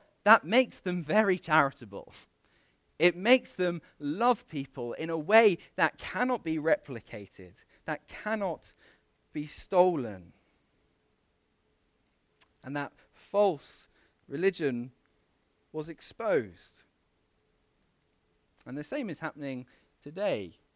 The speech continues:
I guess we'll all know there are lots of people today who claim the name of Jesus for their kind of own power,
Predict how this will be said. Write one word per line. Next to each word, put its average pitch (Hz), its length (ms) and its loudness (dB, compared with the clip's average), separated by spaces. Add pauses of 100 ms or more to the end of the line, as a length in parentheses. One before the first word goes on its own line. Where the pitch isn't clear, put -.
(420)
I 160 120 -8
guess 170 200 -8
we'll 190 180 4
all 247 280 -2
know 143 240 -2
there 147 260 8
are 151 220 10 (300)
lots 175 420 -6
of 175 160 -12
people 127 380 -10
today 107 680 -10 (640)
who 135 160 -6
claim 151 720 -6
the 139 100 -8
name 127 320 -8
of 113 80 -14
Jesus 117 680 -10
for 131 120 -12
their 120 280 -2 (280)
kind 123 200 -10
of 110 140 -8 (100)
own 151 280 -6
power, 104 580 -12